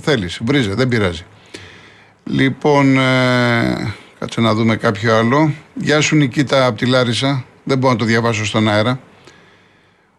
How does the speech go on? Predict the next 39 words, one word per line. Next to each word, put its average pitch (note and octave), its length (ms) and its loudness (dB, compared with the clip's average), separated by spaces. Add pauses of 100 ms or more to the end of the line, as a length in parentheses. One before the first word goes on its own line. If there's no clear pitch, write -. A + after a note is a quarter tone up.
Ο B2+ 160 0
Νίκος D3+ 360 0
Μυτιλίνη, C#3+ 460 2
«Το D#3 120 0
χθεσινό C3+ 320 0
μάτς D3+ 200 2
δεν D#3 160 2
είχε D3 140 0
αμφισβητούμενες B2+ 580 0
φάσεις D3+ 380 0
που - 100 -2
έκριναν C#3 400 2
τον A#2 200 0
αγώνα D3 300 2
για C#3 120 2
να C3+ 80 2
εξαγριώσει C3 580 0
τους A#2+ 100 -4
οπαδούς, B2+ 380 0
όπως C3+ 200 0
γίνεται C3+ 240 0
στην B2 120 -2
Ελλάδα C#3 260 2
σε A#2+ 100 -2
κάθε A#2+ 240 0
μάτς, D3+ 220 2
χωρίς C#3+ 280 0
βέβαια D3 180 2
να C#3+ 140 2
δικαιολογούνται B2 560 0
τα - 80 -2
επεισόδια C#3 360 0
σε B2+ 120 -2
καμία». C3 320 0
Μα D#3+ 100 0
δεν F3+ 140 2
μίλησα G#2+ 340 2
εγώ F#2 180 2
για F#2 440 0